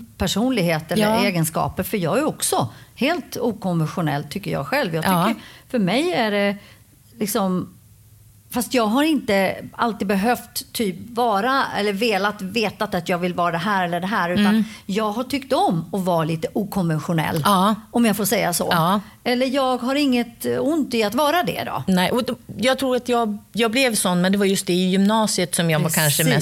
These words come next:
Speaker 2: mest förvirrad.
Speaker 1: Ja.
Speaker 2: Men sen var det bara att gilla läget att det var så.
Speaker 1: Ja, för
Speaker 2: Mm.
Speaker 1: jag tycker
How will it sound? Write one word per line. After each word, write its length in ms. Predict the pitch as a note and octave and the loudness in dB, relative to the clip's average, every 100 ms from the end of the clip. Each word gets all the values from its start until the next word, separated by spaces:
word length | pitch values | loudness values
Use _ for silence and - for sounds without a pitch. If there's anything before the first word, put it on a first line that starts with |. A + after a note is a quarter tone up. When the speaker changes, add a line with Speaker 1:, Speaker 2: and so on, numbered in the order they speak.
| C3 | 0
Speaker 2:
mest 80 | - | 0
förvirrad. 480 | D#3+ D3 C#3 C#3+ F4+ G4+ | 2 2 2 2 0 0
Speaker 1:
Ja. 200 | G#3 A#3+ | 0 2
Speaker 2:
Men 80 | F#3+ | 2
sen 260 | A3 B3 A3 | 2 2 2
var 100 | F3 | 2
det 80 | |
bara 400 | E3 D#3+ D#3 D#3 | 2 2 2 2
att 200 | - C#3 - - - | 0 -2 -4 -18 -6
gilla 340 | E3 D3+ D3+ | 0 2 2
läget 380 | D#3 C#3 C3+ C#3+ | 2 2 0 0
att 160 | C#3 - | -2 0
det 80 | F3+ | 2
var 240 | G#3+ D#3 | 2 2
så. 320 | - - - - | 0 -2 -4 -2
Speaker 1:
Ja, 480 | A3+ C4+ C#4+ D#4 D#4 | 0 0 0 -2 -4
för 60 | - | -2
Speaker 2:
Mm. 80 | D3+ | 0
Speaker 1:
jag 80 | |
tycker 180 | - - | 0 -2